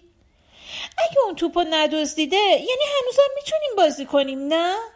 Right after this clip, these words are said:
گروهی که روی پله‌ها جمع شدند، این نتیجه گیری را در نظر می‌گیرند و چون هیچ یک از آنها قادر نیست چیز منطقی در مخالفت با آن بگوید، پس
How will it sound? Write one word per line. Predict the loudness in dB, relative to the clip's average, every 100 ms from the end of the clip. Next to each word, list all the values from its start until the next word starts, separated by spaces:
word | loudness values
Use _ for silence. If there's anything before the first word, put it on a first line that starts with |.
| _ _ _ _ _ _ _ _ _ -6
گروهی | -2 -2 -4 -4
که | -2
روی | -2 -4
پله‌ها | -2 -2 -2 -4
جمع | -6 -6 -6 -6
شدند، | -8 -6 -8 -8 -10 -14 -20 -20 -20 -12
این | -10 -8 -6 -6
نتیجه | -4 -2 -2
گیری | -4 -6 -6 -2
را | -2
در | 0 -2
نظر | -2 -6 -2 -2 -2
می‌گیرند | -10 -10 -8 -8 -12 -16 -20 -18 -4
و | 0 0
چون | -2 -6 -6
هیچ | -8 -2 -2 -2 -4
یک | -4
از | -2 -4
آنها | -4 -4 -6
قادر | 0 0 0 -4
نیست | -4 -6 -6 -8 -12 -12
چیز | -6 -4 -4 -6
منطقی | -6 -4 -4 -6 -6 -6 -6 -6 -4
در | -2 -2
مخالفت | -2 -8 -4 -4 -4 -6 -6 -6
با | -4 -4
آن | -4 -2
بگوید، | -4 -2 -4 -4 -4 -8 -20 -20 -18
پس | -8 -6 -6